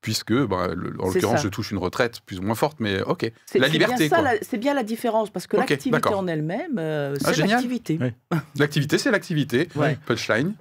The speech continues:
Speaker 3: Mais ça, ça veut dire que
Speaker 2: <laughs>
Speaker 3: si, euh, ta retraite est, est, est pas trop basse, ben, j'ai, t'as une sorte de sécurité quand même alimentaire qui est là,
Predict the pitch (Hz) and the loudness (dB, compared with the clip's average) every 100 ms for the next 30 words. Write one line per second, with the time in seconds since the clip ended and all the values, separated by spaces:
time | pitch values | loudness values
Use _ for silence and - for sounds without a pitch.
0 | - 117 107 - - 123 - - 139 131 | 0 2 2 0 2 2 2 2 2 4
1 | 135 127 131 120 110 233 - - 139 113 | 2 2 4 6 6 2 -2 2 6 6
2 | 98 107 101 - 110 - 92 - 98 90 | 4 2 0 0 -2 2 2 2 2 2
3 | 113 107 87 92 120 143 95 90 82 - | 0 0 0 2 2 2 0 0 -2 -6
4 | 95 98 101 95 98 - 98 - - 107 | -2 2 2 2 -2 -2 -2 0 0 2
5 | 95 - 113 98 104 98 98 92 - 98 | 2 2 2 2 0 2 2 0 0 0
6 | 92 87 - 123 - 135 95 147 | 2 0 2 2 0 2 4 4